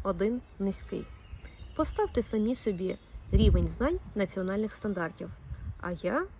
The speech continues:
пропоную вам перевірити, чи ваша оцінка є правильною і адекватною. А оголошую невеличкий марафон. Протягом наступних двох тижнів кожного дня я задаватиму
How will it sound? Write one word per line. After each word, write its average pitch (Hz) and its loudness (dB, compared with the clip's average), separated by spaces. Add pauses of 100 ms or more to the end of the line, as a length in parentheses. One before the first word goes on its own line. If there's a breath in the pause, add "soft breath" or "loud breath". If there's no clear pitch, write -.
(480)
пропоную 214 2
вам 247 2
перевірити, 202 0 (200)
чи - -4
ваша 214 -2
оцінка 202 -2 (960 loud breath)
є 285 0
правильною 233 2
і 214 -2
адекватною. 196 -4 (920 loud breath)
А 190 2 (100)
оголошую 262 2 (100)
невеличкий 285 2
марафон. 214 -2 (520)
Протягом 247 4
наступних 208 0 (240)
двох 185 -2
тижнів 339 -6 (380)
кожного 320 2
дня 190 -4 (380)
я 214 2
задаватиму 220 0